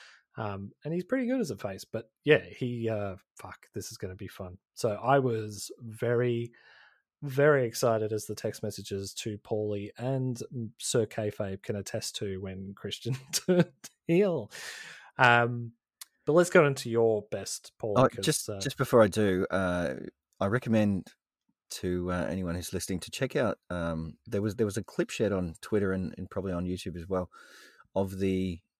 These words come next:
Speaker 2: um, the, the segment that happened just after, uh, Dynamite finished. And, um, it was Christian, uh, approaching, uh,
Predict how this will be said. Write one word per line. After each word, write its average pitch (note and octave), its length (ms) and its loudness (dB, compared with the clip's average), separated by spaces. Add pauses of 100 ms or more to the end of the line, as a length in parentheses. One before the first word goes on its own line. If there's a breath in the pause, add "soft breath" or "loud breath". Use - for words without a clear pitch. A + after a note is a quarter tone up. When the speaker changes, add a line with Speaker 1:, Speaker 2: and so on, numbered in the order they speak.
(120)
Speaker 2:
um, D#2+ 640 -4 (1080)
the, F2+ 180 -6
the G2+ 80 -6
segment B2+ 400 4
that F#2 180 -4
happened G2 380 -4
just - 280 0
after, F#2 500 -2 (280)
uh, D2+ 600 -6 (380)
Dynamite E2+ 360 0
finished. - 440 -8 (840)
And, F2+ 420 -4 (360)
um, E2+ 560 -2
it G2+ 120 -2
was F#2+ 440 -4 (1120)
Christian, D3 640 0 (220)
uh, F#2 240 2
approaching, G#2 760 2 (720)
uh, E2+ 540 0